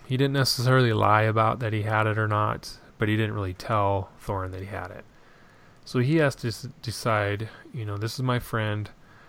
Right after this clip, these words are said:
He wants it. It's his. But if I give it to him, it's not gonna have a good outcome. Uh, he thinks it's gonna make it worse." So that's his struggle. And he, I think he made a good choice with this. He, he felt that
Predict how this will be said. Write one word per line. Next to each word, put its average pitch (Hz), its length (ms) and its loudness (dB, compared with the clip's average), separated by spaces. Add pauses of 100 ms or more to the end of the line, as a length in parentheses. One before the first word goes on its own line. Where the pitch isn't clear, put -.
(200)
He - 160 -2
wants 107 420 0
it. 110 180 -4
It's 104 200 -10
his. 107 640 0 (720)
But 110 140 2
if 107 100 -2
I 107 80 2
give 143 200 2
it 127 80 -4
to 131 60 0
him, 113 100 2
it's 104 160 -4
not 110 160 -4
gonna 101 160 -4
have 101 140 -2
a 101 40 -6
good 98 160 -8
outcome. 98 480 -12 (560)
Uh, - 40 -16 (160)
he 110 180 -6
thinks 104 260 -6
it's - 80 -20
gonna 110 160 -6
make 95 240 -8
it - 80 -10
worse." 98 240 -10
So - 80 -12
that's 139 240 -4
his 127 180 0
struggle. 101 420 -8 (720)
And 110 220 -4
he, 160 400 -4
I 127 140 -2
think 151 220 -4
he 143 60 0
made 139 180 2
a 127 60 0
good 120 180 -2
choice 104 320 -4
with 104 120 -8
this. - 380 -12 (760)
He, 110 440 -4 (640)
he 120 180 -6
felt 135 500 0
that - 420 -4